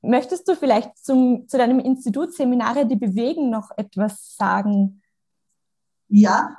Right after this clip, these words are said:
Speaker 2: aber jetzt möchte ich ganz kurz auch noch anführen, wir haben ja gesagt, die Feldenkreismethode hat zwei Wege, wie sie vermittelt wird.
Speaker 1: Mhm.
Speaker 2: Wir haben eigentlich mehr von dem Gruppenunterricht, von dem Unterricht in der Gruppe gesprochen,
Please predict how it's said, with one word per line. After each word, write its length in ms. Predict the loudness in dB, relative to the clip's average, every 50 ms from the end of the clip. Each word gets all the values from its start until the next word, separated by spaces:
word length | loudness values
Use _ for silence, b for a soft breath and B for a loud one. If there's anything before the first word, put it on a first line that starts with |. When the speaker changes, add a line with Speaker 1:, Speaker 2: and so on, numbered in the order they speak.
| _
Speaker 2:
aber 160 | -4 -2 -2
jetzt 180 | -2 -2 -2 -2
möchte 260 | 0 0 0 -2 -4
ich 140 | -8 -8 -4
ganz 320 | -2 -2 -2 -2 -4 -6
kurz 340 | -10 -10 -10 -10 -10 -10 -6
auch 140 | -6 -4 -2
noch 180 | 0 -2 -2 -2
anführen, 560 | -4 -6 -4 -2 -2 -4 -4 -6 -10 -14 -14 -14 -14 -14 -16 _ _ _ _ _ _ _ _ _
wir 180 | -8 -6 -4 -2
haben 160 | -2 -2 -2
ja 80 | -2 -4
gesagt, 400 | -6 -8 -10 -10 -12 -14 -12 -12
die 100 | -12 -8
Feldenkreismethode 1000 | -6 -6 -8 -6 -8 -10 -10 -6 -6 -6 -6 -6 -8 -6 -6 -6 -6 -6 -6 -6
hat 220 | -6 -8 -10 -12 _ _
zwei 420 | _ -6 -2 -2 -2 -2 -2 -4 -4
Wege, 440 | -4 -4 -4 -4 -6 -6 -8 -8 -6
wie 160 | -4 -6 -4
sie 120 | -6 -8
vermittelt 560 | -6 -6 -6 -2 -2 -2 -2 -2 -6 -8 -8 -8
wird. 220 | -4 -2 -2 0
Speaker 1:
Mhm. 240 | 0 0 0 -2 -4 -6
Speaker 2:
Wir 100 | -6 -6
haben 80 | -6 -6 -8 _ -18 -16 -10
eigentlich 200 | -10 -8 -8 -4
mehr 200 | -4 -4 -4 -4
von 120 | -6 -6 -4
dem 220 | -2 -2 -2 -4
Gruppenunterricht, 1000 | -4 -10 -10 -10 -8 -8 -8 -4 0 0 0 0 0 -8 -12 -14 -18 -18 -18 _
von 140 | -2 -2
dem 220 | 0 0 -2 -6 -6
Unterricht 600 | -2 0 0 0 0 -4 -8 -10 -12 -12 -14 _
in 120 | -2 -2
der 100 | -2 -2
Gruppe 340 | -4 -8 -12 -14 -14 -16 -20
gesprochen, 680 | -20 -18 -20 -20 -12 _ -2 -2 -2 -2 -4 -6 -8